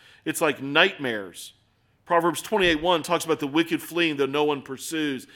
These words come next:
It's a terrifying fear. T-, Job says, "Terrors are turned upon me."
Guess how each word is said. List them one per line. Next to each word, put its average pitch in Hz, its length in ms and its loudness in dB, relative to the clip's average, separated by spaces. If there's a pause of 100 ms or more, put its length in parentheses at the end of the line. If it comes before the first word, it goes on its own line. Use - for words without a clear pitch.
(160)
It's 156 160 -4
a 147 40 0
terrifying 160 1040 0
fear. 147 320 -2 (320)
T-, 202 140 -2 (320)
Job 175 200 4
says, 170 200 -2
"Terrors 196 480 4
are 151 80 0
turned 160 260 -4
upon 165 300 0
me." 147 100 -6